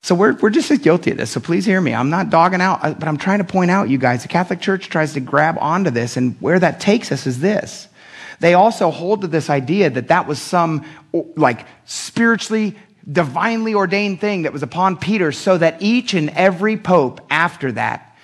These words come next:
is the vicar of Christ. What does vicar mean, you guys? Supreme authority of Christ. That gets really, really screwy if you study church history at all,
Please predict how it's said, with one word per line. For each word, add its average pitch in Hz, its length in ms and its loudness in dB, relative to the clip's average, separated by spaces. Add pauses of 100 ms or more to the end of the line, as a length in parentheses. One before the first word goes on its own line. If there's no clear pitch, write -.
(180)
is 143 220 -2
the 135 80 0
vicar 160 360 0
of 139 220 -6
Christ. 113 420 0
What 147 120 0
does 160 140 -2
vicar 165 280 -2
mean, 110 240 -4
you 101 80 -8
guys? 120 380 -4 (140)
Supreme - 440 -2
authority 135 520 0 (200)
of 117 120 -4
Christ. - 500 -2 (2500)
That 170 220 2
gets 175 200 -2
really, 170 360 4
really 156 320 2
screwy 175 880 0 (260)
if 127 160 -2
you 123 60 0
study 147 340 0
church 139 280 -2
history 139 360 0
at 120 60 2
all, 147 400 -2